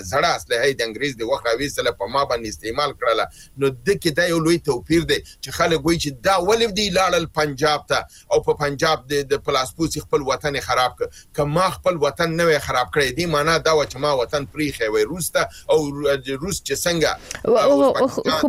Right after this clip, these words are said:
Speaker 2: په ټوله کې که، که اوس تم شو، اوس د طالبانو وضعیت، وضعیت، وضعیت ته وګورو. او، د طالبان ولې دوی غواړي ړنګ کړي؟ آیا طالبان هم د داسې د، د مجاهدینو سره
Speaker 1: ګورئ،
Speaker 2: نوښت سره مخ دي؟
Speaker 1: ګورئ، طالبان، ته نه طالبانو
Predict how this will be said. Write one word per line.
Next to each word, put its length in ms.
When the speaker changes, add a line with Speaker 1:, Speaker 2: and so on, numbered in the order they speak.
Speaker 2:
په 40
ټوله 300
کې 140
که، 260
که 60
اوس 300
تم 140
شو، 160
اوس 160
د 120
طالبانو 480
وضعیت، 340
وضعیت، 380
وضعیت 320
ته 40
وګورو. 500
او، 360
د 440
طالبان 320
ولې 300
دوی 80
غواړي 380
ړنګ 240
کړي؟ 140
آیا 180
طالبان 360
هم 120
د 120
داسې 160
د، 260
د 120
مجاهدینو 520
سره 100
Speaker 1:
ګورئ، 160
Speaker 2:
نوښت 160
سره 200
مخ 200
دي؟ 80
Speaker 1:
ګورئ، 400
طالبان، 480
ته 60
نه 160
طالبانو 460